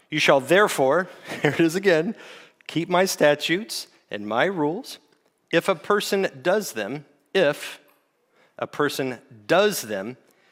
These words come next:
"he shall live by them. I'm the Lord." What must I do to inherit eternal life? Rich young man,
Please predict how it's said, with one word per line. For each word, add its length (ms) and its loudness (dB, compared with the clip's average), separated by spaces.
"he 200 -4
shall 440 -2
live 600 -4
by 280 -4
them. 320 -16
I'm 180 -8
the 60 -10
Lord." 220 -10
What 140 -2
must 240 0
I 100 6
do 160 0
to 120 0
inherit 280 0
eternal 280 0
life? 280 0
Rich 180 -4
young 160 2
man, 360 2